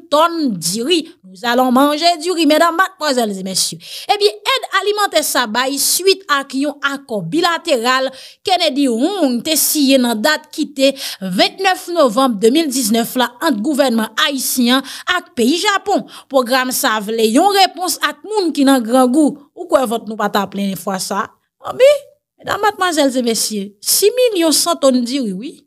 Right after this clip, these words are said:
ayisyen manje diri. Ou kwè vant nou pa ta plen? Adye. mm, Ebyen, eh, anbasad Japon an santi l rejwi e l ere ak bèl jès sa a peyi l la fè ak peyi d Ayiti. Yon fwa ankò, pwomès li te fè pou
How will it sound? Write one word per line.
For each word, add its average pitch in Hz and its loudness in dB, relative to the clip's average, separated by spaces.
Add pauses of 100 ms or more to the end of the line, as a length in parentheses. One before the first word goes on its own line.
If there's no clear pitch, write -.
(320)
ayisyen 494 2
manje 494 2
diri. 508 4 (320)
Ou 320 -4
kwè 269 2
vant 226 0
nou 226 0
pa 214 2
ta 220 2
plen? 202 -4 (720)
Adye. 381 0
mm, 233 0 (480)
Ebyen, 523 4
eh, - -2
anbasad 539 0
Japon 320 2
an 302 4
santi 320 0
l 262 4 (160)
rejwi 214 -2
e 339 2
l 269 -2 (240)
ere 269 2
ak 247 -6
bèl 320 0
jès 247 -2
sa 254 0
a 330 0 (340)
peyi 415 4
l 359 -4
la 294 0
fè 330 -2 (140)
ak 285 -10
peyi 302 0
d 359 0
Ayiti. 302 -4 (480)
Yon 294 2
fwa 285 0
ankò, 269 -2 (400)
pwomès 359 4
li 359 0
te 330 4
fè - -4
pou 262 -12